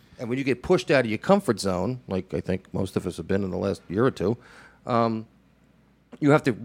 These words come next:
tear up the map again. And that's why the squirrel's right. Moon doesn't care.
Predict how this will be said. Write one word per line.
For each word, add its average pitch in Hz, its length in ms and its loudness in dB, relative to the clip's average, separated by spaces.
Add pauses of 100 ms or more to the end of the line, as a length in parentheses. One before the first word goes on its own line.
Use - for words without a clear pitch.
(120)
tear 147 220 6
up 131 100 2
the 123 60 -2
map 147 260 -2
again. 95 240 -10 (720)
And 117 80 -6
that's 160 200 -2
why 113 320 -2 (160)
the - 60 -12
squirrel's 120 380 2
right. 143 280 2 (320)
Moon 190 420 2 (300)
doesn't 127 260 -2
care. 117 320 -2